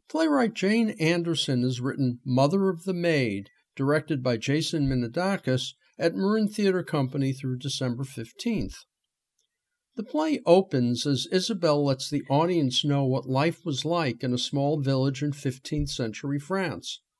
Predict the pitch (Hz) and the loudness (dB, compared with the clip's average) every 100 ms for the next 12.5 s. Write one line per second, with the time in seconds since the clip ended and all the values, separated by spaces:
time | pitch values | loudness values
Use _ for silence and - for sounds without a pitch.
0 | _ _ _ _ _ _ 180 208 285 277 | _ _ _ _ _ _ 4 6 8 6
1 | 247 196 185 147 139 135 160 156 143 123 | 2 2 0 0 0 4 8 8 8 4
2 | 123 139 147 165 127 123 - - 156 151 | 2 0 0 2 0 0 -8 -2 0 2
3 | 143 127 120 123 131 139 156 143 139 131 | 2 0 2 2 2 2 -4 0 -2 -2
4 | 131 123 156 143 - 107 110 _ _ _ | -2 0 0 0 -4 -6 -8 _ _ _
5 | _ _ _ 180 196 220 240 240 196 160 | _ _ _ 0 6 8 8 6 4 2
6 | 160 202 - 131 117 - 127 131 127 165 | 2 0 0 -2 -2 -4 -6 -2 0 0
7 | 190 143 175 156 - 175 165 139 120 117 | -2 -4 -8 -8 -6 -2 -2 -2 -6 -4
8 | - 131 110 107 113 196 233 247 233 117 | -4 -4 -2 -2 -2 0 0 0 -2 -2
9 | - 85 - _ _ _ _ _ _ _ | -4 -8 -10 _ _ _ _ _ _ _
10 | _ _ 214 214 277 - 156 156 156 127 | _ _ 0 2 0 0 0 0 0 0
11 | 117 120 123 131 - 156 147 139 127 - | 0 0 -2 -4 -4 2 2 2 0 -4
12 | 120 82 113 - - | -6 -6 -10 -12 -14